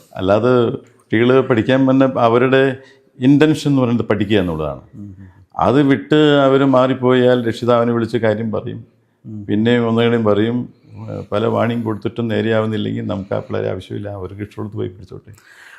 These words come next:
Speaker 2: അവസാനമായി പെരുമ്പാവൂർ എം എൽ എ ആയിട്ടുള്ള എൽദോസ് കുന്നപ്പള്ളിയെ കുറിച്ച് എന്തെങ്കിലും പറയാനുണ്ടോ?
Speaker 1: അദ്ദേഹം നല്ല മനുഷ്യനാണ്.
Speaker 2: ഉം. ഇടയ്ക്ക് വിവാദങ്ങളൊക്കെ പെട്ടിരുന്നു.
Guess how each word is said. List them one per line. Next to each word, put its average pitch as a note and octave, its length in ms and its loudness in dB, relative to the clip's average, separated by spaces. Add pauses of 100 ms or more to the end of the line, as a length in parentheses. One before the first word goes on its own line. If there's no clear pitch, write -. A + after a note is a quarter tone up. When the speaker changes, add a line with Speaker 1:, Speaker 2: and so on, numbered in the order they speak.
(100)
Speaker 2:
അവസാനമായി D#3 340 2
പെരുമ്പാവൂർ D#3+ 520 2
എം C#3+ 160 2
എൽ C#3 120 2
എ C3+ 40 6
ആയിട്ടുള്ള B2 460 2
എൽദോസ് B2+ 340 2
കുന്നപ്പള്ളിയെ B2 380 -2
കുറിച്ച് A2+ 160 -4
എന്തെങ്കിലും A2 260 -6
പറയാനുണ്ടോ? E2+ 420 -12 (440)
Speaker 1:
അദ്ദേഹം A2 280 0
നല്ല C#3 200 2
മനുഷ്യനാണ്. A#2 600 0 (140)
Speaker 2:
ഉം. G2+ 280 -12 (800)
ഇടയ്ക്ക് B2+ 220 -2
വിവാദങ്ങളൊക്കെ C3+ 540 2
പെട്ടിരുന്നു. F#2 400 -10